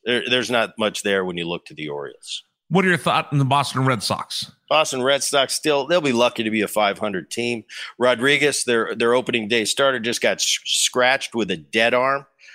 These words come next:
Speaker 1: Uh, to me, I, I don't know what that means. There's been some covid outbreak with Barnes, so Ottavino, who came over from the Yankees, gonna take over in that closing role. He's very capable.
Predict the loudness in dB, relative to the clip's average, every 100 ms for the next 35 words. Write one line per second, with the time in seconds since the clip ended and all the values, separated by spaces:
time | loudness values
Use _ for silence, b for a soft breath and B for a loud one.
0 | B _ -2 0 0 -2 0 0 2 2
1 | 0 0 2 2 2 2 2 0 0 0
2 | 0 -2 -2 -2 -2 -2 -4 -4 -4 -4
3 | -4 -6 0 0 2 4 4 2 2 0
4 | 0 -4 -10 -4 0 2 0 -2 -4 0
5 | 0 2 2 2 0 0 2 2 2 0
6 | -4 -2 -2 0 -2 -4 -4 0 0 -2
7 | -6 -8 B B B B -2 -2 2 2
8 | 2 2 2 0 0 -2 0 -2 0 -2
9 | 0 0 2 2 2 2 0 -2 -2 -8
10 | -12